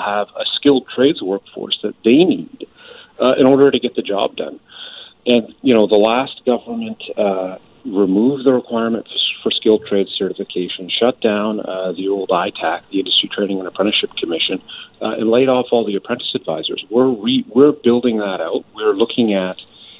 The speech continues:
we're looking at restoring these requirements, bringing, uh, value and prestige back to the trades, um, through skilled trade certification and through these requirements to make sure that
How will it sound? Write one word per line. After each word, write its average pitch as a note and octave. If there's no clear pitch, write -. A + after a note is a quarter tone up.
we're G2
looking A2+
at F#2+
restoring B2
these E2+
requirements, E2+
bringing, C3+
uh, F#2
value G#2+
and G2+
prestige G2
back B2
to -
the F3+
trades, -
um, F#2
through D#3+
skilled -
trade F#2
certification F#2+
and G#2+
through C#3+
these A#2
requirements -
to G#2
make G#2+
sure A#2+
that G2+